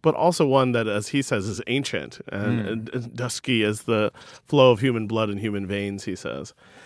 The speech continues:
Speaker 1: That poem's thinking about the archetype and trying to draw across time.
Speaker 2: Hmm.
Speaker 1: And this feels like, uh, something different, an I speaking across time. And one of the qualities of that is reaching toward not,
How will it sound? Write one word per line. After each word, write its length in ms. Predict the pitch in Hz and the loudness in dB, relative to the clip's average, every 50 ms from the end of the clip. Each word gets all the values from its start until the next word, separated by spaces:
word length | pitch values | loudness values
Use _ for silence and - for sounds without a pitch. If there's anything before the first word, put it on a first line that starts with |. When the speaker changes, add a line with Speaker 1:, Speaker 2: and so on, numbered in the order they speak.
| - - | -20 -8
Speaker 1:
That 220 | - 135 156 170 - | 2 4 4 4 4
poem's 320 | - 170 147 131 120 - - | 0 -2 -2 -2 -2 -4 -8
thinking 340 | - 143 127 - - 127 | -8 -8 -8 -6 -6 -6
about 260 | 113 107 107 101 98 107 | -4 -2 -4 -4 -4 -6
the 120 | 117 - | -6 -4
archetype 640 | 110 113 120 - - 110 - - 95 90 90 85 - - - _ | -4 -4 -4 -4 -6 -10 -6 -6 -6 -6 -6 -8 -12 -16 -16 _
and 280 | 104 104 104 104 101 - - | -10 -8 -8 -8 -10 -12 -14
trying 340 | - - 113 113 117 113 107 | -14 -10 -6 -6 -6 -6 -6
to 140 | - 107 | -8 -10
draw 540 | 92 - - 101 104 107 107 107 101 95 95 - - - - _ _ | -10 -8 -6 -4 -4 -2 -2 -2 -4 -6 -8 -10 -16 -20 -20 _ _
across 480 | 98 - - - 131 101 92 - - | -12 -12 -6 -4 -2 -2 -2 -4 -8
time. 540 | - - - 131 127 117 90 85 85 78 78 | -12 -10 -6 -4 -4 -2 -4 -4 -6 -8 -8
Speaker 2:
Hmm. 140 | - 127 98 - - - | -6 -6 -6 -8 -8 -4
Speaker 1:
And 140 | 127 131 143 | -2 0 2
this 140 | 190 214 - | 2 2 2
feels 300 | - - 175 160 147 131 | 0 2 2 2 2 2
like, 320 | 135 120 113 - - - _ _ _ - - - 131 - - | 2 0 0 -2 -6 -14 _ _ _ -20 -20 -20 -12 -4 -2
uh, 440 | 113 110 107 107 104 101 107 - - - - - _ - | 0 2 2 2 2 2 0 0 -2 -8 -14 -20 _ -14
something 300 | - - 170 147 151 131 117 | -6 -4 -2 0 0 0 0
different, 280 | 165 160 - 117 107 | 0 0 0 2 2
an 100 | 104 110 - - | 2 0 2 4
I 460 | 123 127 139 143 139 127 113 107 104 | 4 6 8 8 8 8 6 4 2
speaking 600 | - - - - 143 131 - 127 104 101 95 - - | 0 -2 2 2 2 2 2 0 -2 0 -4 -8 -10
across 560 | - 98 - - - - 170 143 147 139 - - | -10 -10 -10 -12 -6 -2 0 0 0 0 -4 -10
time. 320 | - - 104 98 104 104 | -10 -8 -6 -6 -6 -6
And 160 | 110 113 120 | -6 -6 -4
one 140 | 131 131 123 | -4 -4 -4
of 120 | 117 113 | -6 -6
the 240 | 117 117 113 110 104 - - - - - - _ | -6 -4 -4 -4 -6 -8 -14 -20 -20 -20 -20 _
qualities 360 | - - 214 240 208 151 127 123 | -2 2 2 4 4 2 2 0
of 100 | 117 113 | 0 0
that 280 | 104 98 104 - - | 0 -2 -2 -4 -4
is 220 | - 110 107 110 120 | -6 -6 -6 -6 -4
reaching 520 | 110 135 165 165 - - 135 117 110 107 | -2 -2 -2 -2 -2 -4 -6 -6 -6 -8
toward 640 | - - - 143 135 143 120 107 104 98 98 95 - - _ - - _ _ | -10 -8 -6 -4 -2 0 0 0 0 -2 -4 -6 -8 -12 _ -20 -20 _ _
not, 260 | 120 104 104 101 - | -6 -4 -4 -6 -8